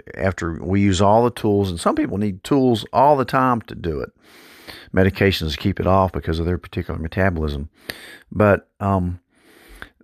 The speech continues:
it always gets back in the end to eat, eating a lot less carbs and practicing intermittent fasting. Those are two tricks to keep the weight off. Now, getting the weight off, you probably need some help from somebody like me that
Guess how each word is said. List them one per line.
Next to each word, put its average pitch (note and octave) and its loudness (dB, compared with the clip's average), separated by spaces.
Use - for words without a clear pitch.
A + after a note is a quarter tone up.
it A2+ 2
always D3+ 2
gets - -2
back G#2+ 0
in F2 -2
the F#2 -4
end E2+ -2
to - -10
eat, G#2 -4
eating G2 0
a D#2 -2
lot G2 2
less G#2 2
carbs G2+ 2
and D2 -8
practicing F2 -4
intermittent F2 -2
fasting. - -4
Those A2+ 0
are F#2+ 2
two G#2 -2
tricks - 0
to E2 -8
keep - -6
the F2 -6
weight E2+ 0
off. D#2 0
Now, F#2 2
getting C3 4
the G2+ 2
weight F#2 4
off, F#2 2
you F#2+ -12
probably A#2+ -2
need F2+ -4
some C#2 -10
help G2 -4
from - -14
somebody F2 -2
like D#2+ -2
me E2+ -2
that G2+ -8